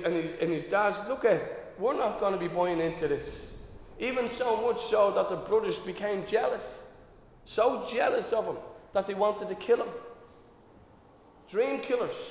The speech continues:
Rejection. Oh, myself and Sharon was in, um, Nashville, and we drove up to, um, up to, um, Memphis,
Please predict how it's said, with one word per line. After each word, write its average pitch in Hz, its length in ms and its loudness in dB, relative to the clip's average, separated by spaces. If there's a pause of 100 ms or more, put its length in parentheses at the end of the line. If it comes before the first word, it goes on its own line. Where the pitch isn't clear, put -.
(1500)
Rejection. 220 720 0 (640)
Oh, 190 140 4
myself 214 420 2
and 190 80 0
Sharon 208 300 2
was 185 180 0
in, 185 180 2
um, 170 300 2 (480)
Nashville, 185 500 0 (160)
and 165 120 -2
we 165 40 0
drove 202 480 6
up - 100 -6
to, 180 220 4
um, 160 280 6 (520)
up 170 180 -2
to, 165 260 0
um, 147 380 2 (280)
Memphis, 175 720 -2